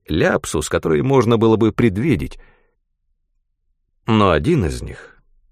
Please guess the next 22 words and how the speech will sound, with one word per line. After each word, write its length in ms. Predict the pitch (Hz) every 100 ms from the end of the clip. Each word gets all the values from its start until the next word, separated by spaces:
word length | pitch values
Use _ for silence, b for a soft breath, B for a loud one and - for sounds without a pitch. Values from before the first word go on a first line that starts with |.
| _ -
можно 320 | 156 202 185
легко 520 | 165 - - 165 175
вывести 540 | 147 156 139 - 135
из 120 | 110 -
кажущегося 680 | 160 139 139 147 131 135
на 120 | 113
первый 320 | 98 135 123 107
взгляд 440 | 87 110 123 - b -
бессмысленным 800 | 135 123 - 107 95 104 98 101
утверждения. 760 | - 113 90 80 69 65 - _ _ _ _ _ _ _ _ _ _ _ _ _ _ _ _ _ _ _ -
Лемма 720 | 90 110 143 143 139 139 127
двести 560 | 87 98 104 - 117
восемьдесят 840 | 95 95 - 95 90 82 87 80
два. 280 | 82 90 76 - _ _ _ _ _ _ _ _ _ _ _ _ _ _ _ _ _ _ _ _
Провидение, 960 | - 120 98 87 80 170 139 78 62 60
какой 300 | - - 170
бы 160 | 135 120
внешний 500 | 117 151 - 117 101
облик 420 | 123 110 107 107
оно 200 | 98 98
ни 140 | 90
принимало, 680 | 87 87 76 113 156 156